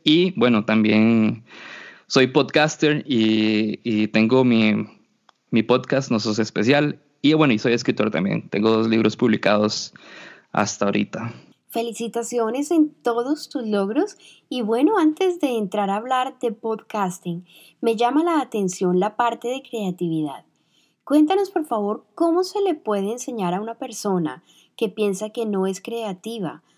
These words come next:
Speaker 2: a usar más esa habilidad y guiarlo a cómo expresarla?
Speaker 1: Usualmente, eh,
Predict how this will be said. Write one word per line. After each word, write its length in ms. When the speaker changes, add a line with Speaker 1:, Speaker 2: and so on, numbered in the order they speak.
Speaker 2:
a 120
usar 360
más 600
esa 340
habilidad 580
y 160
guiarlo 600
a 180
cómo 300
expresarla? 720
Speaker 1:
Usualmente, 1120
eh, 340